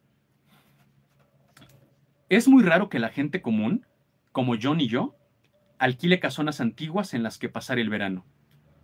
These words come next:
Bien me atrevo a decir que es una casona colonial, que una casona colonial, recibir en herencia sería poco menos que una casa encantada,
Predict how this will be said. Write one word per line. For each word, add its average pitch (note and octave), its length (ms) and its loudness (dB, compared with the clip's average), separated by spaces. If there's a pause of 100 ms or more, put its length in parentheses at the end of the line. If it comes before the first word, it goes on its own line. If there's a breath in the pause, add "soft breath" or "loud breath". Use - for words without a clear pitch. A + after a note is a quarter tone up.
(640)
Bien F#3 280 6
me B3+ 80 8
atrevo G3+ 320 2
a G3+ 60 2
decir E3 300 -2
que - 80 -4
es F3+ 120 -6
una F3 180 2
casona D3+ 420 -6
colonial, B2 500 0 (320)
que E3 100 2
una G#3+ 200 4
casona E3+ 340 -4
colonial, A2 440 -4 (580)
recibir D3 560 -2
en G#3 120 2
herencia C3 520 -2 (500)
sería D3 420 -2
poco G3 240 -2
menos F3 340 2
que D3 100 -4
una B2+ 140 -2
casa B2 220 -8
encantada, G#2+ 600 -4